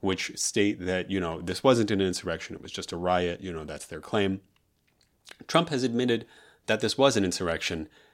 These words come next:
but he says that he didn't do it and that it wasn't his responsibility, that instead it was caused by,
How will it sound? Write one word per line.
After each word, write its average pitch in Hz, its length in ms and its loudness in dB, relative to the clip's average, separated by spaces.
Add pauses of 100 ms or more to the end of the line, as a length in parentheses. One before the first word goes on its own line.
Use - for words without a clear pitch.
(100)
but 131 240 4
he 131 260 4
says 117 440 4
that 104 240 4
he - 180 2
didn't 123 200 6
do 95 160 0
it 87 280 -2
and 87 180 -4
that 82 120 -4
it 82 120 -6
wasn't 104 320 2
his 95 160 -2
responsibility, 85 720 -6 (580)
that 95 120 4
instead 127 380 4
it 92 120 -6
was 90 180 -2
caused 135 360 2
by, 87 420 2